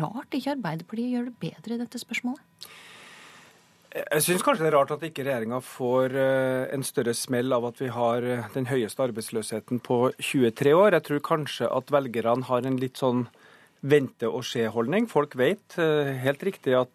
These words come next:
Speaker 2: regjeringen ikke har skylda for oljeprisfallet, og de ser nå, eh, avventende på hvordan denne krisa, eh, møtes.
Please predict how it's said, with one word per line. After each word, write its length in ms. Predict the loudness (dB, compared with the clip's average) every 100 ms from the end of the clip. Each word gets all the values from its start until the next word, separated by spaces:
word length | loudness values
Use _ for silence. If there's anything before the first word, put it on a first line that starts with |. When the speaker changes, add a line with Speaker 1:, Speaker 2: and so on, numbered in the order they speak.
| _
Speaker 2:
regjeringen 480 | 0 2 2 2 -2
ikke 160 | -2 -2
har 80 | 0
skylda 320 | -2 0 0
for 140 | 0
oljeprisfallet, 1080 | -2 0 -2 0 -2 -2 -8 -4 0 2 2 -2 -16 -18 -20 -10 0
og 60 | 2
de 60 | 2
ser 240 | 4 4 6
nå, 80 | 6 6 4 -2 -10
eh, 400 | -6 -4 -4 -4 2 6
avventende 560 | 6 4 -2 -2 -4
på 140 | 0 0
hvordan 460 | 2 2 2 2 -2 -8 _ _ -10 2
denne 220 | 2 2
krisa, 600 | -2 -2 -2 2 4 4 -2 -12 -6
eh, 160 | -4
møtes. 640 | 0 2 2 0 -2 -2